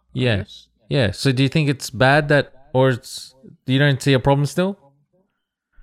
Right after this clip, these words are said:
Speaker 2: I don't see a problem if, as long as he's able to spend the quality time with the children that they deserve.
Speaker 1: Yeah. Hmm.
Speaker 2: But we, we're talking about Nick Cannon. Like, he's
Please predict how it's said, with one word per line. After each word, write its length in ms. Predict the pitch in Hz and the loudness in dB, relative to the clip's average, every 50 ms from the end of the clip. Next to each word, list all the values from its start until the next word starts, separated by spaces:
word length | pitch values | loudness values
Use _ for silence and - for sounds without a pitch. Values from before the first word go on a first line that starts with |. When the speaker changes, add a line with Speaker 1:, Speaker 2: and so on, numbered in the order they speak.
| - - - - - _ - _ _ _ _ _ _ - | -20 -20 -20 -20 -20 _ -20 _ _ _ _ _ _ -10
Speaker 2:
I 60 | 160 | -8
don't 80 | 214 | -8
see 160 | 214 156 175 147 | -4 -4 -4 -4
a 60 | 123 | -4
problem 360 | 113 147 139 135 135 123 110 | -4 -4 -4 -2 -4 -4 -6
if, 160 | 127 - - | -8 -8 -8
as 80 | 139 135 | -8 -6
long 160 | 165 175 160 | -4 -4 -4
as 80 | 151 135 | -4 -4
he's 200 | 127 131 127 127 | -4 -6 -6 -6
able 220 | - 139 135 120 127 | -6 -6 -6 -6 -8
to 60 | 127 | -10
spend 340 | - - 143 131 127 123 104 | -8 -8 -10 -10 -10 -10 -12
the 80 | 110 | -14
quality 360 | - - - 131 123 120 117 113 | -16 -10 -10 -8 -8 -6 -8 -8
time 200 | - 123 117 - | -6 -6 -6 -6
with 100 | 120 104 | -6 -8
the 60 | 101 | -12
children 320 | - - 113 104 101 107 101 | -10 -8 -8 -8 -8 -8 -10
that 100 | 98 87 | -10 -8
they 140 | 101 104 | -8 -8
deserve. 400 | 98 92 98 92 110 110 95 98 - _ _ | -8 -10 -12 -10 -8 -10 -10 -10 -14 _ _
Speaker 1:
Yeah. 340 | - 117 113 107 98 101 110 - _ _ _ _ 117 107 104 98 _ _ _ _ _ _ _ _ _ _ _ _ _ | -2 0 2 2 0 -2 -4 -10 _ _ _ _ -20 -20 _ _ _ _ _ _ _ _ _ _ _ _ _ _ _
Hmm. 280 | 123 113 107 101 95 95 92 - _ _ | -8 -6 -4 -4 -6 -8 -10 -14 _ _
Speaker 2:
But 160 | 135 151 - 160 160 | -8 -8 -8 -10 -10
we, 180 | 185 208 208 165 | -8 -8 -6 -6
we're 100 | 185 180 | -2 -2
talking 100 | 214 202 | 0 2
about 180 | 185 160 156 | 2 0 0
Nick 300 | 156 156 156 160 156 147 - | -2 -4 -4 -4 -4 -4 -4
Cannon. 380 | 151 151 135 131 113 104 92 92 90 _ _ _ _ _ _ _ _ _ | -4 -4 -4 -4 -6 -10 -12 -18 _ _ _ _ _ _ _ _ _ _
Like, 180 | 101 117 113 | -8 -8 -6
he's 600 | 120 135 143 131 123 113 110 107 - - - - | -6 -6 -6 -4 -6 -8 -10 -12 -14 -16 -18 -20